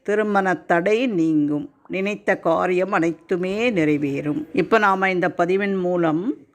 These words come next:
வரம் தரும் விளக்கு எடுக்கும் விழா நடக்கும் திருக்கோஷ்டியூர் திருத்தலத்தின் சிறப்புகளை பற்றியும், விளக்கும் விளக்கு எடுக்கும் முறையும் அவற்றை வழிபடும் முறையை பற்றியும்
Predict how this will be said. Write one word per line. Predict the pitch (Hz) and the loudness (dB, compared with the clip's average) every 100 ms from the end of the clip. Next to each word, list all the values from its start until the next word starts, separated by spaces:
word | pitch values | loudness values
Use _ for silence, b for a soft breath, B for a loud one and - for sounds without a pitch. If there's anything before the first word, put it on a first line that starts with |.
| _ | _
வரம் | 160 185 214 294 - | 0 2 4 2 2
தரும் | 208 196 262 339 - | 0 0 0 -2 -4
விளக்கு | 175 208 214 - 302 302 | -2 -2 -4 -2 -2 0
எடுக்கும் | 202 196 208 233 226 | 0 0 0 -2 0
விழா | 180 180 202 208 | 0 2 4 2
நடக்கும் | 196 170 180 - 190 311 - | 0 0 -2 -4 -4 -2 0
திருக்கோஷ்டியூர் | 247 262 - 214 208 - - 202 208 233 - | 0 -2 -4 -2 0 -2 -4 0 0 0 0
திருத்தலத்தின் | 220 254 - 202 196 196 175 165 | 0 0 2 2 2 0 -2 -2
சிறப்புகளை | 190 196 - 165 - 170 165 | -2 -2 -4 -8 -2 0 0
பற்றியும், | 160 - - 151 139 160 302 - b b b b b b | -2 -4 -2 0 0 -2 -4 -8 b b b b b b
விளக்கும் | 185 214 233 - 254 311 311 | 2 2 0 -2 0 -2 -4
விளக்கு | - 202 226 - - 269 339 - | -8 -2 0 -2 0 2 2 0
எடுக்கும் | - 220 - 240 240 214 | 0 2 0 -2 -2 0
முறையும் | 185 190 196 202 247 311 - _ _ _ _ _ _ _ _ - | 2 2 2 2 0 0 -4 _ _ _ _ _ _ _ _ -4
அவற்றை | 175 196 - 233 269 | 0 0 2 2 4
வழிபடும் | 202 233 254 254 247 226 | 4 2 4 4 4 2
முறையை | 190 190 190 | -2 0 0
பற்றியும் | 175 208 202 - 151 147 143 196 | -2 -4 -6 -8 -6 -4 -4 -6